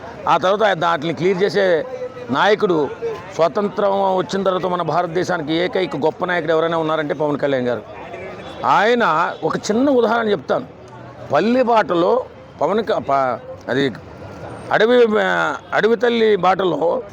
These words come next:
పవన్ కళ్యాణ్ గారు కూడా నడుస్తున్నటువంటి ఆడవాళ్ళు నడుస్తుంటే వాళ్ళ కాళ్ళకి చెప్పులు లేకపోవడం చూసి చెల్లించిపోయిన మహానుభావుడు పవన్ కళ్యాణ్ గారు.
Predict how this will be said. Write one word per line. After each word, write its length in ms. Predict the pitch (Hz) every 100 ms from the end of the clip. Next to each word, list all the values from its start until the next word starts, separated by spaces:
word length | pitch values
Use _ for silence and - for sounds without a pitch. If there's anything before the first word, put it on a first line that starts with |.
| - - - - -
పవన్ 240 | 147 208 220
కళ్యాణ్ 320 | 226 226 220
గారు 220 | 214 214
కూడా 260 | - 208 196
నడుస్తున్నటువంటి 680 | 190 - 214 190 180 170
ఆడవాళ్ళు 840 | 151 151 170 214 214 156 147 175 -
నడుస్తుంటే 680 | 160 165 220 185 143 170 240 - - - - 123
వాళ్ళ 200 | 170 185
కాళ్ళకి 460 | 160 175 240 208
చెప్పులు 480 | - - - - 247
లేకపోవడం 720 | 208 208 214 175 240 233 226
చూసి 420 | 170 - 226 -
చెల్లించిపోయిన 640 | 240 185 214 214 185 208 196
మహానుభావుడు 480 | 170 190 190 175 135
పవన్ 280 | 143 147
కళ్యాణ్ 220 | 135 139
గారు. 120 | 120